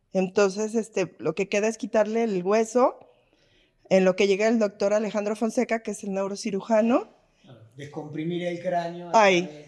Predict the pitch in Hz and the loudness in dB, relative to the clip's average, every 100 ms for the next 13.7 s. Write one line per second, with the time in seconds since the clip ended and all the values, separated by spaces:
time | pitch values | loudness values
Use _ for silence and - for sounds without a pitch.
0 | - - - 156 - 202 - 180 170 - | -20 -20 -20 -6 2 2 6 4 4 -4
1 | - _ _ _ _ - 220 220 233 226 | -20 _ _ _ _ 2 4 6 4 2
2 | 240 233 226 - 226 214 226 214 247 - | 2 0 -2 -2 -2 2 2 4 0 0
3 | 254 247 208 185 185 - 185 190 190 196 | 2 4 4 2 -2 -4 -4 -4 -4 -4
4 | 208 202 214 214 226 202 196 220 262 294 | -4 -2 0 0 -2 -2 0 2 4 4
5 | 302 - - 190 196 175 214 190 185 180 | 2 -4 -6 0 0 0 -4 -2 -4 -2
6 | 190 190 185 196 190 285 320 359 415 - | 0 -2 -6 -8 0 4 4 2 -2 -10
7 | _ _ _ _ _ - 208 202 185 185 | _ _ _ _ _ -4 2 4 2 -2
8 | - 190 180 160 147 135 - _ _ _ | -6 -2 0 0 0 -4 -8 _ _ _
9 | - 185 185 180 190 185 208 196 185 175 | -8 -4 -2 -2 -2 2 2 4 2 2
10 | 185 - _ _ _ _ _ _ _ - | -4 -14 _ _ _ _ _ _ _ -8
11 | 160 175 190 220 254 - _ _ _ _ | 0 2 4 4 2 0 _ _ _ _
12 | - 123 131 151 151 160 156 - 147 143 | -18 -14 -12 -6 -6 -6 -8 -10 -14 -14
13 | - 143 160 160 165 165 | -14 -12 -8 -8 -8 -10